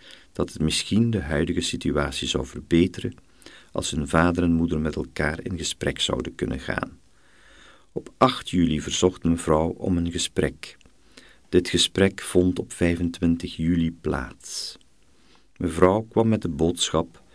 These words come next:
dat Pieter, sinds het gesprek op het kantoor van de raad, thuis volledig onhandelbaar is geworden.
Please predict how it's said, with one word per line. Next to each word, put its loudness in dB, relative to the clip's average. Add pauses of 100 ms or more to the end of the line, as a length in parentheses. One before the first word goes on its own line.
(200)
dat -4 (140)
Pieter, -2 (420)
sinds 0
het -10
gesprek -2
op -10
het -18
kantoor 0
van -4
de -2
raad, -4 (580)
thuis 0
volledig -2
onhandelbaar -2
is -4
geworden. -4